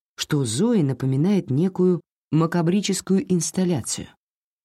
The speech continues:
Такое количество шприцев торчало из ее обнаженной плоти.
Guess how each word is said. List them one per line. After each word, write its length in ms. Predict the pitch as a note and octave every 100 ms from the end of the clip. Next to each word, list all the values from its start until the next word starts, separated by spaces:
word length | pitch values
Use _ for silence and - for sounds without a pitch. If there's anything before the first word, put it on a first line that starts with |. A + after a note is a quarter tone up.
| _
Такое 500 | D3 C#3+ - D3+ B2+
количество 680 | G#2+ A#2 A#2 A2+ A#2 - B2+
шприцев 640 | - - D#3+ F#3 - F3+ -
торчало 600 | D#3 C#3+ - D3+ D3 C#3+
из 260 | D3 C#3+
ее 360 | B2 B2 A#2 B2+
обнаженной 720 | A#2 A#2+ A2+ A2+ G#2+ G#2+ G#2
плоти. 420 | - G2+ - -